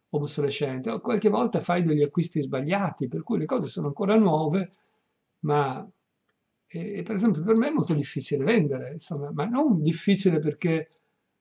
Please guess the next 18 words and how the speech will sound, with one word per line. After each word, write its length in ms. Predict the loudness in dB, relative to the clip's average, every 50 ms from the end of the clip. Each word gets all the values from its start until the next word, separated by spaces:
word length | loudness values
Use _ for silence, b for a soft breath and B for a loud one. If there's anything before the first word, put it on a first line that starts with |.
| _ _ _ _ _ _
eh, 200 | -16 -16 -16 -14
ci 120 | -12 -12 -6
sia 200 | -2 0 0 0
questa 200 | 0 0 2 2
angoscia 380 | 4 4 4 2 0 0 0
del 140 | 0 0 0
distacco, 520 | -2 -4 -6 -4 -2 -2 -2 -2 -4 -4
difficile 420 | -4 -4 -2 -2 -2 -2 -2 -2 -2
perché 240 | 0 0 0 0 -2
quando 340 | -2 0 2 2 4 4
metto 280 | 4 2 0 0 0 -2
qualcosa, 560 | 0 -2 -2 0 -2 0 0 0 -2 -4 -8 -8
mi 140 | -10 -10
è 20 | -10
capitato 520 | -8 -10 -10 -8 -4 -4 -4 -4 -4 -6
di 80 | -4 -4
mettere 340 | -4 -4 -4 -6 -10 -10 -6
qualcosa 580 | -6 -6 -4 -4 -4 -2 -2 -2 -4 -6 -8